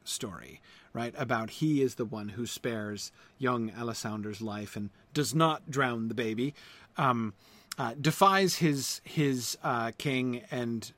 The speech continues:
refuses to drown the baby. Um, why is it not Sir Tristram? Again, I think the story of Alisander, um, uh, Karita, as you said before, one of the clear messages of this story is, "Let's show you exactly how bad King Mark is,"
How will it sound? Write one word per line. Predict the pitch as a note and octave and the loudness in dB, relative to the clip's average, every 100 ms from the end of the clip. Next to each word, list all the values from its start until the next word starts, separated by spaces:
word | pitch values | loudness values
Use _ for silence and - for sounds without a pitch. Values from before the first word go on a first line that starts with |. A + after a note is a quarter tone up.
| - | -6
refuses | C3 - E3+ F#3 C3 A#2+ | -6 0 4 6 4 0
to | C3 | -2
drown | A#2+ A2+ G#2 | -2 -2 -2
the | G#2 | -4
baby. | G2+ F#2+ G2+ - - - - - | -6 -6 -8 -10 -20 -20 -20 -4
Um, | B2+ A#2 G#2 - - - | 0 0 -2 -6 -20 -4
why | A#2 B2+ | 2 4
is | D#3 D#3 | 4 0
it | |
not | F3+ E3 C#3 | -2 -4 -2
Sir | D3+ | -2
Tristram? | C#3+ E3 D#3+ - G2 F#2+ _ _ _ _ _ - - | 0 0 -2 -4 -6 -8 _ _ _ _ _ -6 -2
Again, | E3 F#3+ F#3 F3 | 4 4 4 0
I | D3+ G3+ | 0 2
think | G#3 - F#3 F3 - - - - _ _ _ _ _ - | 2 0 -2 -4 -8 -10 -16 -20 _ _ _ _ _ -4
the | D#3+ D#3 | 0 0
story | - F3+ G#3 | 2 4 6
of | G3+ | 4
Alisander, | E3 D#3+ D3+ - D3 D3+ B2+ A#2 A2 - _ _ | 2 0 0 2 2 2 0 0 -4 -10 _ _
um, | C#3 B2+ C3 - | -2 -2 -2 -6
uh, | E3+ E3 E3 | -6 -6 -4
Karita, | E3+ F3+ F3 | 2 4 6
as | D3 C#3+ C3+ | 4 2 2
you | D3+ | 0
said | - C3 | 0 -2
before, | B2 - F3 A2 F#2+ - _ _ | -4 -6 -2 -2 -4 -12 _ _
one | F#3+ D3+ D3 | 2 4 4
of | B2 | 2
the | |
clear | - D#3 D3 C3 | -2 2 4 4
messages | B2+ B2+ C3 B2 | 2 -2 -4 -2
of | A#2+ A2 | -2 -2
this | A#2+ | -2
story | - C#3+ B2 A2 | -2 -2 0 -2
is, | G#2+ A#2+ A2 G#2 - - - | -4 -4 -4 -6 -10 -16 -6
"Let's | A#2+ C#3 - | -4 -2 -2
show | - C#3 | 2 4
you | B2+ A#2 | 4 2
exactly | A2 G2+ A2 A2+ A2+ - A#2+ G#2 | -2 -4 -6 -6 -6 -6 -6 -6
how | G#2+ G#2+ | -6 -6
bad | G#2 G2+ G2+ G2 | -6 -6 -8 -8
King | G#2+ G#2 | -8 -8
Mark | G2 G2 G#2 | -10 -12 -12
is," | F2 A1+ - | -14 -14 -14